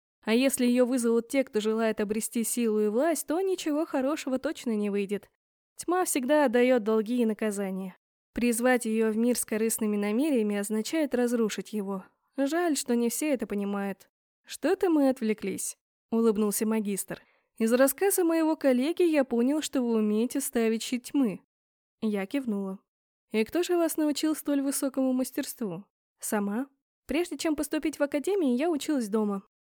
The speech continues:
Много читала и тренировалась. Я практически не врала,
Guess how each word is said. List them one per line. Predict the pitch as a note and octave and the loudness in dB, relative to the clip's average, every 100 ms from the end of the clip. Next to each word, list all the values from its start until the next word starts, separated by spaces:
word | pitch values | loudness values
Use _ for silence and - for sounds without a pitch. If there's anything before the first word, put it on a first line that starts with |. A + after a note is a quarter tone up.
| _ | _
Много | D#4 F4 D#4+ | -2 0 0
читала | E4+ F4 G4 C#4 | -2 0 0 0
и | |
тренировалась. | C#4 C#4 G#3+ G3+ G#3 G#3 G3+ - _ _ _ _ _ - | 0 0 0 -2 -2 -2 -4 -10 _ _ _ _ _ 0
Я | G4 | 0
практически | E4 C#4 - D#4+ - A#3 | 2 0 -2 -8 -6 -2
не | A3+ | -2
врала, | G#3 G3+ G3+ G3 | 0 -2 -2 -4